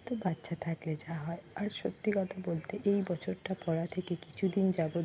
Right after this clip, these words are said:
যেন আমাদের যেন বাড়িতে কী লেগেছে, মানে একটার পর একটা কারো না কারো শরীর খারাপ হতেই আছে, মানে কিছুই যেন ভালো লাগছে না। আর মা তো কিছুতেই সুস্থ হয়ে উঠতে,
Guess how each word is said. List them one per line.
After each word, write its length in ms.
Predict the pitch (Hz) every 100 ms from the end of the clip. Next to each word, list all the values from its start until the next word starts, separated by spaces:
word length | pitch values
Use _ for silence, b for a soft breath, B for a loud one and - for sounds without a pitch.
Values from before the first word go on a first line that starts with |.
| -
যেন 220 | 175 175
আমাদের 420 | 160 160 160 165
যেন 320 | - 175 165
বাড়িতে 380 | 165 151 151 175
কী 260 | 175 - 196
লেগেছে, 480 | 151 139 147 - 165 - B B B B 214
মানে 200 | 208 180
একটার 320 | - - 180
পর 220 | - 175
একটা 260 | 175 - 185
কারো 300 | 170 160 170
না 140 | 175
কারো 280 | 180 175 185
শরীর 320 | - 156 160
খারাপ 320 | - 165 170 -
হতেই 440 | 160 - 180 190
আছে, 260 | 156 - 170 - B B B
মানে 140 | 226
কিছুই 400 | 220 214 - 214
যেন 220 | 208 208 196
ভালো 300 | 151 160 170
লাগছে 320 | 170 156 185
না। 100 | 185
আর 100 | 190
মা 200 | 180 165
তো 100 | -
কিছুতেই 640 | 185 165 - 175 - 160 180
সুস্থ 360 | - 165 -
হয়ে 260 | 180 175 170
উঠতে, 380 | 151 - -